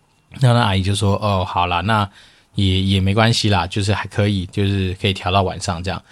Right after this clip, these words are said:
但是你就从他们的一些回答里面就会知道说，哦，这个东西对于每个人并不就真-，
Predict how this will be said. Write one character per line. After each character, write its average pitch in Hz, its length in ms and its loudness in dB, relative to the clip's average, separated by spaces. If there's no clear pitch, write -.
但 196 140 4
是 185 40 6
你 120 60 6
就 143 260 4
从 117 160 4
他 127 80 6
们 123 120 4
的 107 60 4
一 104 80 2
些 113 320 4
回 110 260 4
答 107 220 8
里 92 100 2
面 101 220 2
就 104 100 2
会 98 100 4
知 92 120 -4
道 92 160 0
说， 95 160 -2
哦， 98 180 0
这 104 100 -2
个 113 80 2
东 107 200 0
西 104 120 0
对 101 240 2
于 85 220 -4
每 90 160 0
个 92 80 -2
人 90 120 0
并 107 160 2
不 98 80 -2
就 98 160 0
真-， 98 220 -2